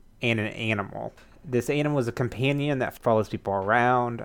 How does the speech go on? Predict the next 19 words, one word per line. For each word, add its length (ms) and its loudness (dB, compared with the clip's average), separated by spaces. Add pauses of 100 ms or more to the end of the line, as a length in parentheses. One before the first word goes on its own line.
(120)
Uh, 280 4
for 640 2
role 220 4
players 460 2
out 220 0
there, 220 4
this 220 -2
might, 180 -2 (120)
you're 180 0
familiar 1120 2
in 140 -2
D 200 0
and 140 -4
D 600 0
or 100 -4
something 360 -4
like 300 -2
that. 360 2 (180)
Yeah. 240 -4